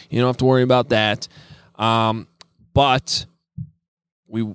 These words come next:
we will probably be down to one episode a week, the weeks we are, where we do do a show, and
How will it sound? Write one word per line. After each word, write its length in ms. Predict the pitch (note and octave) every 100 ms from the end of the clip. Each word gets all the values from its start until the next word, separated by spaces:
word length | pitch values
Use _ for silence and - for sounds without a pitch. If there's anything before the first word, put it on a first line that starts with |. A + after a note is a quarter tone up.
| _ _ _
we 160 | A2+ A#2+
will 220 | A#2+ A2+
probably 400 | - C3 B2 A#2+
be 80 | A#2+
down 220 | A2 A2
to 60 | G2+
one 200 | G#2+ A2+
episode 300 | A2+ - G#2+
a 40 |
week, 240 | G#2 B2+ -
the 220 | A#2+ G#2+
weeks 280 | A2 G#2+ -
we 200 | G#2 G2+
are, 100 | G2 -
where 140 | A2+
we 100 | G#2+
do 200 | B2 C#3+
do 220 | C#3 D#3+
a 40 | D3+
show, 280 | E3+ F#3
and 680 | - C#4+ B3+ G#3 G#3 E3 C#3+